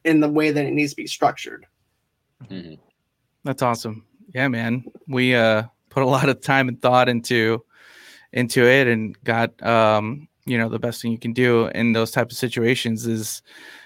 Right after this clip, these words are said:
Speaker 3: uh, lean on people that are gifted in storytelling,
Speaker 1: Right.
Speaker 3: you know? And so, uh, we reached out to a good friend of, of ours that lives in California, and he's, he's been,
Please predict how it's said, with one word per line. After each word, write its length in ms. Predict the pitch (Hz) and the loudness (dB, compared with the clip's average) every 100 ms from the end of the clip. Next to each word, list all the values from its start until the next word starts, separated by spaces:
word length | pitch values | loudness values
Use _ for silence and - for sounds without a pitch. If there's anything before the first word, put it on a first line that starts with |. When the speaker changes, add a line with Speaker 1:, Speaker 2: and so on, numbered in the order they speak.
| _ _ 123 | _ _ 0
Speaker 3:
uh, 340 | 120 117 120 | 4 4 4
lean 300 | 117 127 147 | 4 2 4
on 160 | 135 120 | 2 0
people 600 | 131 117 127 127 123 131 _ _ - | -4 0 2 4 2 -2 _ _ -10
that 460 | 120 120 117 113 - | -4 0 0 -2 -4
are 80 | 117 | -4
gifted 520 | 120 139 - 117 101 _ - | 0 0 2 0 0 _ -4
in 120 | 117 | -2
storytelling, 760 | - 107 110 107 110 104 98 | 2 0 0 0 -2 -4 -8
Speaker 1:
Right. 160 | 147 143 _ - | -8 -10 _ -6
Speaker 3:
you 100 | 120 | -2
know? 280 | 113 113 123 | 2 0 -2
And 180 | 107 110 | -6 -6
so, 540 | - 120 110 110 110 _ - - - - | 0 4 4 4 0 _ -20 -20 -20 -4
uh, 280 | 117 113 110 | 2 4 4
we 80 | 117 | 2
reached 320 | 117 120 - | 2 0 0
out 300 | 113 113 - | 2 2 0
to 520 | - 113 110 107 110 - - | -2 0 2 0 -2 -6 -4
a 360 | 113 107 104 113 | 0 2 0 -2
good 160 | 113 - | -6 -2
friend 260 | 123 113 | -2 0
of, 300 | 110 107 - _ | 0 -4 -14 _
of 220 | 104 113 | -6 0
ours 380 | 117 110 120 123 | 4 4 4 2
that 320 | 110 110 104 - - - _ | 0 0 0 -4 -20 -20 _
lives 280 | - 127 113 | 0 0 2
in 100 | 120 | -2
California, 600 | 120 113 113 120 113 117 | 0 -2 -2 -2 0 2
and 320 | 117 110 110 | 2 0 -4
he's, 500 | 123 117 113 - - - _ - | -4 -4 -4 -6 -8 -14 _ -12
he's 220 | 131 117 | -8 -6
been, 500 | - 117 110 110 | 0 2 2 0